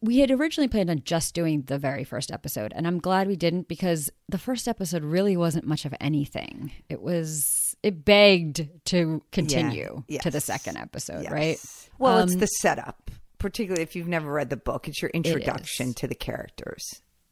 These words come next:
Speaker 1: It is. It is. And m-, how did you feel about Marianne?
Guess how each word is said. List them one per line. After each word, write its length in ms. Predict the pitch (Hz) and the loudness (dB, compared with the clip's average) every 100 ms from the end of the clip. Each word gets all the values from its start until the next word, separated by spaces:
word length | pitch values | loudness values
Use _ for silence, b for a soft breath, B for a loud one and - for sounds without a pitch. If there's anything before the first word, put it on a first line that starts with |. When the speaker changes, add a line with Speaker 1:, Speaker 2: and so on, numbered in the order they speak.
| _ | _
Speaker 1:
It 120 | 160 | 2
is. 480 | 139 - - - - - | 2 0 -6 -8 -10 -4
It 140 | 147 | -2
is. 420 | 110 71 - - - _ _ | -2 -4 -8 -10 -12 _ _
And 240 | 175 190 180 160 | 2 4 2 -4
m-, 140 | 185 - | -6 -2
how 160 | 190 | 0
did 160 | 214 196 | 2 2
you 100 | 202 | 0
feel 160 | - 165 | 0 2
about 200 | 151 - | 2 0
Marianne? 640 | 156 147 - - 52 - | -2 -2 -8 -12 -14 -12